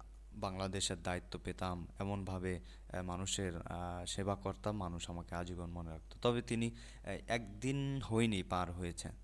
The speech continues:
তার আগেই কিন্তু তিনার বিরুদ্ধে যেই পরিমাণ, আহ, যেই পরিমাণ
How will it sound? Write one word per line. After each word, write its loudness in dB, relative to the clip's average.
তার 2
আগেই 4
কিন্তু -4
তিনার 0
বিরুদ্ধে -4
যেই 4
পরিমাণ, -2
আহ, 4
যেই 2
পরিমাণ 2